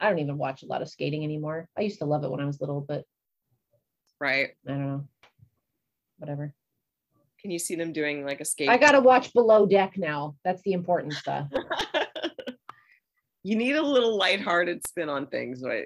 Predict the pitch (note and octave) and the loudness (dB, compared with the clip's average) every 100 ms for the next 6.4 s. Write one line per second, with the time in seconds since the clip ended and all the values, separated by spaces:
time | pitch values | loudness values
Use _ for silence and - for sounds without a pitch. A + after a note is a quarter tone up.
0 | - - F3+ F3+ D#3+ C3 F#2 B1 - _ | -8 -4 -2 -2 -4 -4 -6 -8 -14 _
1 | _ _ - G2 G#2+ - _ _ - F3 | _ _ -8 -8 -8 -14 _ _ -14 -8
2 | F#3 G#3 G3 F#3+ F3+ F3+ - - - G3+ | -4 -2 -2 0 0 0 -2 -4 -6 -4
3 | F3 F3 D3+ D3+ D3+ _ _ _ _ _ | 0 0 0 -2 -6 _ _ _ _ _
4 | _ _ _ _ E3 D#3+ - C3 G#2+ - | _ _ _ _ -2 -2 -2 -4 -6 -8
5 | G#2+ - _ _ _ _ F3 D#3 C#3+ C3+ | -16 -16 _ _ _ _ -10 -6 -6 -6
6 | A2+ A#2+ G#2+ | -6 -6 -6